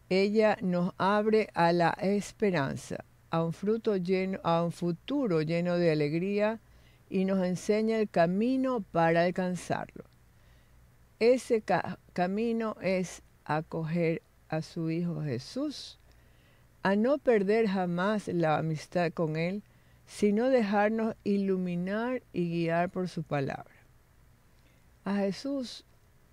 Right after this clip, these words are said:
nos pide la Virgen María que lo sigamos cada día, incluso en los momentos en que sentimos que nuestras cruces son demasiado pesadas. María acompaña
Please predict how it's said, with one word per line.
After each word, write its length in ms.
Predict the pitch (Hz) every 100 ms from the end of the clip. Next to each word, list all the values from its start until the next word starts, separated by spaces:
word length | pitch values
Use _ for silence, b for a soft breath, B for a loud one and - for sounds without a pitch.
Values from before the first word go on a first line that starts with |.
| _
nos 200 | 180 180 170
pide 300 | - 214 185
la 120 | 160
Virgen 320 | 160 180 165
María 540 | 156 147 151 151 156 -
que 180 | 151
lo 140 | 156 156
sigamos 580 | 165 151 160 180 180 -
cada 380 | 165 156 151
día, 460 | 156 190 180 175 190 _ b b b b b -
incluso 840 | - 180 165 220 233 220 - 214 -
en 160 | 175 175
los 100 | 170
momentos 560 | 165 180 185 190 190
en 80 | 180
que 100 | 156
sentimos 680 | 147 139 - 175 165 175 170
que 220 | - 160
nuestras 640 | 160 180 196 - 220 170
cruces 720 | - 214 247 247 175 196 180 - b b b
son 480 | - - 214 214 190
demasiado 840 | 170 151 147 - 180 170 165 165
pesadas. 560 | 151 127 - - - - - - _ _ _ _ _ - _ b b b b b - - -
María 640 | 180 196 220 214 208 - -
acompaña 1000 | 170 170 185 175 - 165 180 190 151 -